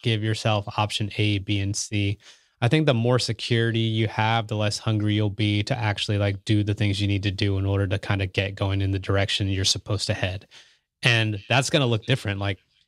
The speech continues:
you might be in this direction for six months and then this one for six months and thought, "Oh, I got this figured out. I'm gonna do video." And then next thing you know,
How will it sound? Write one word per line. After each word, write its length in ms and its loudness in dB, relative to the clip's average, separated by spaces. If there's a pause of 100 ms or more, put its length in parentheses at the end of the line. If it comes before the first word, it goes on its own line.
(100)
you 80 0
might 180 2
be 100 0
in 80 0
this 140 2
direction 320 -4
for 120 -4
six 280 -2
months 240 0
and 80 0
then 120 2
this 180 0
one 120 0
for 100 -6
six 280 -2
months 220 0
and 120 -4
thought, 200 2
"Oh, 120 4
I 120 2
got 140 -2
this 160 -4
figured 240 0
out. 120 4
I'm 60 -4
gonna 200 -2
do 340 -2 (320)
video." 560 0
And 160 -2
then 160 2
next 220 0
thing 140 0
you 60 2
know, 180 0